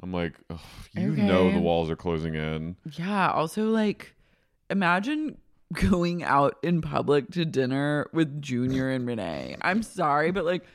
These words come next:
Speaker 2: Renee's fucked out of her gourd at this meal, slurring. She, like, can't even focus her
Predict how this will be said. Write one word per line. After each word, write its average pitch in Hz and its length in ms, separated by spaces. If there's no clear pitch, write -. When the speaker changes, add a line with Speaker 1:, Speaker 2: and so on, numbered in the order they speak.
Speaker 2:
Renee's 190 440
fucked - 560
out 147 140
of 143 80
her 147 100
gourd 110 800
at 147 160
this 147 180
meal, 135 540
slurring. 156 560
She, 208 280
like, 240 160
can't 190 240
even 214 160
focus 170 380
her - 160